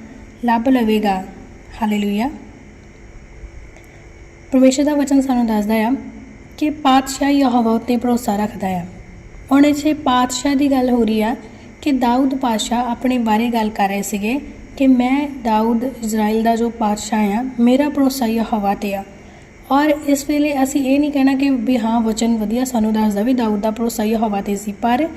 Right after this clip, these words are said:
ਅੱਜ ਦਾ ਇਹ ਵਚਨ ਸਾਨੂੰ ਦੱਸਦਾ ਕਿ ਅਸੀਂ ਵੀ ਖੁਦਾ ਦੇ ਵਿੱਚ ਪਾਤਸ਼ਾਹ ਹੀ ਹਾਂ। ਪ੍ਰਭੂ ਨੇ ਕਿਹਾ, "ਮੈਂ ਤੁਹਾਨੂੰ ਧਰਤੀ ਦੇ ਰਾਜੇ ਬਣਾਇਆ ਆ,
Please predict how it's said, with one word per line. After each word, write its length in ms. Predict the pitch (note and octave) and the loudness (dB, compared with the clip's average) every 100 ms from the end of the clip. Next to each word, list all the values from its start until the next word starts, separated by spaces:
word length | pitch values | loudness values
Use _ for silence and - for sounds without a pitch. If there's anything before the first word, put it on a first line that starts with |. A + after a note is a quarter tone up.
| - - - A#3+ | -16 -20 -8 -2
ਅੱਜ 80 | A#3+ | 0
ਦਾ 80 | B3 | 2
ਇਹ 120 | A#3+ | 0
ਵਚਨ 300 | A3+ A#3+ A#3 | -2 0 0
ਸਾਨੂੰ 260 | A#3 A3+ | 0 0
ਦੱਸਦਾ 300 | A3 G#3 G#3+ | 0 0 -2
ਕਿ 160 | A#3 C#4+ - B3 | -4 -6 -4 -4
ਅਸੀਂ 240 | B3+ D4 | -2 0
ਵੀ 120 | C#4 | 2
ਖੁਦਾ 340 | C4 A#3 G#3 G#3 | 2 0 0 2
ਦੇ 120 | G3+ | 2
ਵਿੱਚ 260 | A3 A3+ C#4+ | 0 -2 -8
ਪਾਤਸ਼ਾਹ 760 | - - A3+ - A3 A3+ A3 A#3+ | -8 -6 -6 -6 -6 -2 0 2
ਹੀ 160 | A#3+ | 2
ਹਾਂ। 120 | G#3 F3+ - - - - - - | 2 -2 -10 -16 -20 -20 -20 -10
ਪ੍ਰਭੂ 200 | A#3 G#3+ | -4 -2
ਨੇ 120 | A#3+ | 0
ਕਿਹਾ, 240 | A#3+ A#3 C4+ - - - - | -2 -2 -4 -6 -18 -18 0
"ਮੈਂ 220 | A#3 A#3+ C4+ | 4 6 6
ਤੁਹਾਨੂੰ 240 | C4+ B3 | 6 4
ਧਰਤੀ 340 | A#3+ A3+ G#3 | 2 0 0
ਦੇ 300 | G3+ B3 C4 | 0 2 2
ਰਾਜੇ 360 | A#3 A3 G#3+ A#3+ | 2 4 4 4
ਬਣਾਇਆ 520 | A#3 A#3 G#3+ G3 | 4 2 2 -2
ਆ, 40 | F#3+ | -4